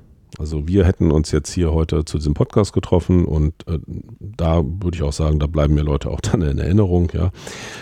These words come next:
Äh, und jetzt eine Wo-, in einer Woche hätten sie eine Grundbuchbewilligung und würden mir die zuschicken, unterschrieben. Und da würde ich einen Skype-Call oder einen Zoom-Call machen. Wir sehen uns nicht. Ich würde sagen, Herr Ohrendorf, hier, äh,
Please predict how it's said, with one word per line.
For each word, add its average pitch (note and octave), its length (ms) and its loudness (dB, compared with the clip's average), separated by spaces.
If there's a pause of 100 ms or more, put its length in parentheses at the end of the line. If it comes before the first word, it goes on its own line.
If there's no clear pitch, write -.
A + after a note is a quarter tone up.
(180)
Äh, F#2 140 2
und F2 240 2
jetzt E2+ 220 2
eine E2+ 120 4
Wo-, F#2 120 4
in F2 140 4
einer E2+ 120 4
Woche A2 200 2
hätten F#2+ 220 4
sie F2 120 2
eine E2+ 120 6
Grundbuchbewilligung D2 920 -2
und D2 140 -4
würden D#2 160 0
mir D#2 80 2
die D2+ 120 -4
zuschicken, E2 400 -4
unterschrieben. D#2+ 480 0
Und C#2 100 -2
da D2 80 -4
würde D#2+ 160 -2
ich - 100 -8
einen C#2+ 320 0
Skype-Call E2 680 0
oder D#2 60 4
einen C#2+ 100 2
Zoom-Call E2+ 420 2
machen. D2 380 -2
Wir D2+ 100 0
sehen E2+ 280 4
uns C2+ 180 -2
nicht. C#2 120 -2
Ich - 60 -10
würde C#2+ 160 -6
sagen, D2 260 -2
Herr D2 240 -2
Ohrendorf, D#2 360 0
hier, D#2 320 -2
äh, D2+ 240 -2